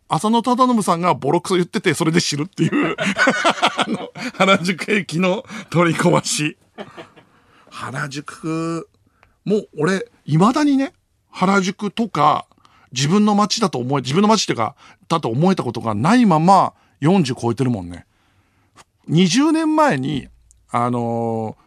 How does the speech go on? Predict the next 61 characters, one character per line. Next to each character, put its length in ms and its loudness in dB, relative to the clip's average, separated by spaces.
福 180 -4
島 180 0
か 80 -14
ら 60 -10
出 100 -8
て 80 -14
き 80 -18
て、 320 -4
あ 140 -8
の、 160 -10
そ 160 0
の 140 4
頃 200 -2
の 120 -2
ふ-、 120 -18
原 260 -2
宿 180 -10
っ 40 -10
て 300 -10
裏 220 0
原 280 -2
大 200 -4
ブ 200 0
ー 20 -2
ム 120 -6
で、 280 -10
原 400 2
宿 300 2
に 260 2
行 140 -4
こ 280 2
う 20 -2
っ 20 -4
て 60 -20
言 140 -2
わ 80 -2
れ 80 -4
た 140 -6
時 180 -10
に、 240 -8
怖 300 -2
い 60 -4
か 120 -10
ら 80 -20
行 100 -20
か 140 -8
な 100 -2
い 40 -2
っ 20 -10
て 200 -10
い 40 0
う。 100 -2
<laughs> 460 -20
な 160 4
ん 20 4
で 60 2
か 80 -6
と 60 -12
い 20 -20
う 0 -
と、 200 -12